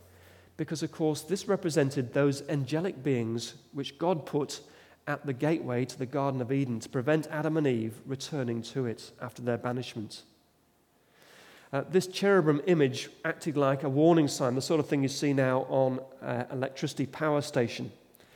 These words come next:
Basically, the message was this. Stay away. Keep your distance. Uh, danger of death if you enter. For sinful people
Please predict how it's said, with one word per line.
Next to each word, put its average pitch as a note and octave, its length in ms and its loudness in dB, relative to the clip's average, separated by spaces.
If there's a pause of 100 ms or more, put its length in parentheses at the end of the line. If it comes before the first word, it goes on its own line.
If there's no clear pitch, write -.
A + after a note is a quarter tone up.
(360)
Basically, D#3 340 2
the C3+ 60 0
message C3+ 320 0
was A#2 220 -6
this. - 540 -2 (1080)
Stay - 400 -4
away. C3 440 -2 (520)
Keep G3 260 -2
your E3+ 120 0
distance. - 760 -6 (640)
Uh, B2+ 120 -6 (180)
danger D3 580 0
of B2+ 500 -6
death A#2+ 440 -2 (100)
if C3 160 -10
you B2+ 180 -4
enter. A#2 400 -6 (2500)
For C3+ 280 -4
sinful D#3+ 560 -4
people B2+ 520 -6